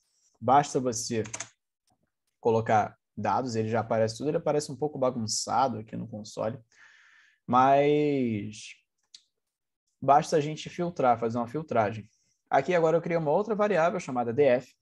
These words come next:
utilizei um operador de atribuição, que é a setinha, dados, e utilizei outro operador de atribuição pra fazer o filtro, filter. Pra você filtrar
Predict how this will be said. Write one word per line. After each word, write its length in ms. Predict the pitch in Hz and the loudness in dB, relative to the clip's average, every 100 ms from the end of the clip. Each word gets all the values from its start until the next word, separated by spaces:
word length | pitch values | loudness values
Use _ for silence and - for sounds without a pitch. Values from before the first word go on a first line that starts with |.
| _ - | _ -12
utilizei 340 | 131 151 135 | -8 -6 -4
um 60 | 160 | -4
operador 360 | 170 147 135 131 | 0 2 2 0
de 80 | |
atribuição, 800 | 135 135 123 120 - 117 117 110 | -2 -2 -4 -4 -4 -4 -4 -4
que 80 | - | -2
é 60 | 113 | 0
a 60 | |
setinha, 520 | 110 131 123 117 123 - _ _ _ _ _ | 0 -4 -6 -8 -8 -10 _ _ _ _ _
dados, 380 | 120 117 143 - | 2 4 2 -6
e 40 | |
utilizei 460 | 170 190 160 180 - | -6 -6 -4 -4 -2
outro 320 | 185 226 233 | 4 6 6
operador 380 | 208 170 147 135 | 0 0 0 0
de 80 | 131 | -4
atribuição 440 | 131 131 131 151 | -6 -4 -4 -4
pra 140 | 165 185 | -8 -4
fazer 280 | 180 147 185 | 0 0 0
o 60 | |
filtro, 520 | 185 185 185 180 113 | -2 0 0 0 -6
filter. 480 | 107 226 208 110 90 - _ _ _ _ _ _ | -8 -2 -2 -2 -10 -16 _ _ _ _ _ _
Pra 100 | 170 | -2
você 220 | 170 165 | -2 -2
filtrar 580 | 160 233 233 123 110 | -2 -2 0 0 0